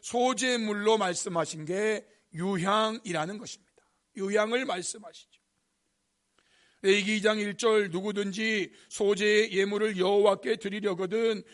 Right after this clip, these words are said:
고운 가루의 예물을, 고운 가루로 예물을 삼아 그 위에 기름을 붓고 또 그 위에 유향을 놓아"라고 말씀하십니다. 이 절에도 모든 유향을 가져다가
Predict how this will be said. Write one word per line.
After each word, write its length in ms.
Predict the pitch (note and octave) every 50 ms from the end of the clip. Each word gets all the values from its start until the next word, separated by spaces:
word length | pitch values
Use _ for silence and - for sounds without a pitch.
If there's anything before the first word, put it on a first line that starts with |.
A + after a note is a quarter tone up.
| - _ -
고운 420 | - F#3+ F#3+ A3 A3+ A#3 A#3 A3+
가루의 580 | G#3 G3 G3 F#3+ G3 G#3 G#3 G#3+ G#3+ A3 F#3+ E3
예물을, 640 | E3 F#3 G3 G3+ G3+ G#3+ G3+ G#3 G3+ G#3 G#3 -
고운 380 | - F#3+ F3+ G3+ A3+ A#3 A#3+ A3
가루로 420 | A3 G3 G3+ G#3 G#3 G#3+ G#3+ G#3
예물을 420 | F#3 F#3 F#3+ F#3+ G3 G3+ G3 G3
삼아 440 | F#3+ - F3 F3+ G3 G#3+ A3 A3 G3 - - - - -
그 280 | - - A#3 A#3+ B3 A#3
위에 280 | A3 A3 A3+ A#3 A#3
기름을 480 | - - G#3+ G#3 A3+ A#3+ A3+ A#3+ A#3 G3+
붓고 600 | G3 F#3 D3+ - - A#3 C4+ C4 A#3+ A3+ F#3 - - - _ -
또 340 | C#4 D4+ D#4+ D#4 D4 - -
그 320 | - - A#3 B3+ B3+ A#3+
위에 480 | F#3+ G3 F#3+ F#3 F#3 F#3 F#3+ G3 F#3+ - - - _ -
유향을 800 | E3+ F3 G3+ G#3+ A3 A3 F#3+ A3+ A#3+ B3 A#3 A#3 C4 C#4+ D#4 C#4+
놓아"라고 1120 | B3+ A#3+ A#3 A#3 A3 G#3+ G#3 G#3 G3+ G3 G3 F#3 F3+ F3+ F3+ F3 D#3+ D#3+ E3+ G3 G#3 B3+
말씀하십니다. 680 | C#4+ B3 G#3 F#3+ - - - G#3 E3+ - - - _ _ _ _ _ _ _ _ _ _ _ _ _ _ _ _ _ _ _ _ _ _ _ _ -
이 140 | G#3 E3+ D#3+
절에도 720 | F3 E3+ E3+ E3+ D#3+ E3 F3+ F#3 F#3 G3 F#3+ - - _ _ _ _ _ _ _ _ _ _
모든 720 | - D#3+ E3 F3+ G3+ A3+ A#3+ C4+ C4+ A#3 C#4 C4+ A#3+ A#3+ A3
유향을 640 | E3 F3 F#3+ G3 G#3 G#3+ G#3 A3 A#3 C4 C#4 C4+
가져다가 880 | - - D#3+ D#3 G3+ G3 G3+ F#3+ E3 D#3+ F3+ G3 A3 B3+ B3 A#3 G3 D3+